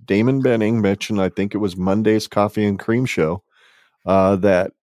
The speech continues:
what he saw of the offense, he said they didn't show an entire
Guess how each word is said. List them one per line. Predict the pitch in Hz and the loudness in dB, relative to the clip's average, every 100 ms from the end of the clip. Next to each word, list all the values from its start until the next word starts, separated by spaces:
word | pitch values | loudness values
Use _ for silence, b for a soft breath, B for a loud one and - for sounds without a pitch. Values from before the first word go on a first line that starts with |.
| _ _ _ | _ _ _
what | 92 104 104 | -6 -2 -2
he | - 139 156 | -2 -2 0
saw | - - 90 87 92 - _ | 0 0 0 -2 -6 -14 _
of | 107 95 | -2 0
the | 101 | 2
offense, | 92 90 98 95 | 2 0 -4 -4
he | 98 | -6
said | - 98 90 80 _ - | -2 0 -2 -6 _ -16
they | 95 98 98 107 | -4 0 2 2
didn't | 104 104 98 | 2 0 -2
show | - 110 101 92 | -2 0 2 2
an | 90 85 | -2 -8
entire | 82 87 - 101 101 95 92 | -10 -12 -2 0 2 0 -2